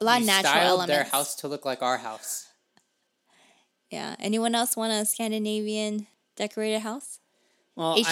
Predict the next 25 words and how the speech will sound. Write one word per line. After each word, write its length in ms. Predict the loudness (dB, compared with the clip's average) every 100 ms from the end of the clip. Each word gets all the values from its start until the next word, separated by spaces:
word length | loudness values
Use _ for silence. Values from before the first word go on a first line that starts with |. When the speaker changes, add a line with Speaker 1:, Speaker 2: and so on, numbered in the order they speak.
| 0
Speaker 1:
M 200 | 0 0
U. 340 | 0 0 -2 -6 -18 _
Speaker 2:
What's 220 | -8 -8 -8
H 180 | -8
M 180 | -8 -8
U? 220 | -8 -8 -10 _ _ _ _
Speaker 1:
Hit 200 | _ -10
me 140 | -6 -4
up. 260 | -6 -8 -20 _ _ _ _ -10
Speaker 2:
I'm 160 | -6
glad 300 | 0 2 4
that 180 | 2 -2
you 160 | -2 -4
were 100 | -2
able 380 | -2 -4 -4 -4
to 560 | -4 -4 -4 -4 -6 -8
have 260 | -6 -4
a 80 | -4
lot 240 | -2 -2 -2
of 280 | -4 -6
creative 460 | -14 -8 -4 -4 -2
output 420 | -4 -4 -8 -12
during 260 | -10 -12 -12
this 120 | -12
summer. 320 | -12 -12 -16